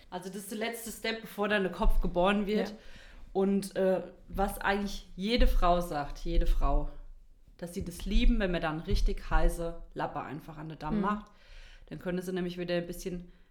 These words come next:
Speaker 1: besser entspannen. Oder sie sind halt in der Badewanne.
Speaker 2: Ja.
Speaker 1: Ne? Also dann, ihr könnt auch immer eure Hebamme fragen, wenn ihr in den Kreissaal kommt,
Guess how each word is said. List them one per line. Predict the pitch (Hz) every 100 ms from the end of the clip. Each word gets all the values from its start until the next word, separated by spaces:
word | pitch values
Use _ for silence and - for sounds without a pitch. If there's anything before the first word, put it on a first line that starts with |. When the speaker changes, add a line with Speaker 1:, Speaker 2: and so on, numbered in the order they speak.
| _
Speaker 1:
besser | - 170 185
entspannen. | - - 156 147 147
Oder | 160 185
sie | 180
sind | 190 196
halt | 190 170
in | 170
der |
Badewanne. | 175 151 151 139 139 147 - -
Speaker 2:
Ja. | 208 190 - _
Speaker 1:
Ne? | 175 208 254 -
Also | 170 180
dann, | 175 170 175 - - _
ihr | 175
könnt | 196 247
auch | 254
immer | 214 185
eure | 170 180
Hebamme | 190 190 170 170
fragen, | - 254 269
wenn | 240
ihr | 208
in |
den | 196
Kreissaal | 208 220 233 226
kommt, | 233 220